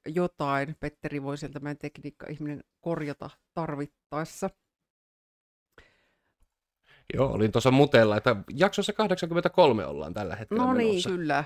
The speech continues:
Speaker 1: Jospa se sata menisi vaikka tänä, tänä vuonna jo sitten rikki. Mut ollaan sellaisen aiheen äärellä, että miten niin kuin vähän irtautua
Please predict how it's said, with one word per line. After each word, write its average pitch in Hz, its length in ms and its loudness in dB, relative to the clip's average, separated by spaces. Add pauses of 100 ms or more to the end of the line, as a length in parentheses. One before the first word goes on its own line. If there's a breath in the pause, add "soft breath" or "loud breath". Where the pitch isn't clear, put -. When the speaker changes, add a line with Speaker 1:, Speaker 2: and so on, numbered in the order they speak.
(160)
Speaker 1:
Jospa 165 280 -14
se 170 200 -4 (100)
sata 170 360 -4
menisi 143 380 -6 (160)
vaikka 151 200 -14
tänä, 147 380 -4 (160)
tänä 185 240 -2
vuonna 135 260 -4
jo 135 140 -6
sitten - 320 -12 (120)
rikki. 175 400 -6 (680 soft breath)
Mut - 140 -4
ollaan 254 240 0
sellaisen 285 400 0
aiheen 202 400 0
äärellä, 175 680 2
että 156 440 -4 (220)
miten 196 320 -2
niin 165 80 -6
kuin 170 120 -4
vähän 175 200 -4
irtautua 165 600 -2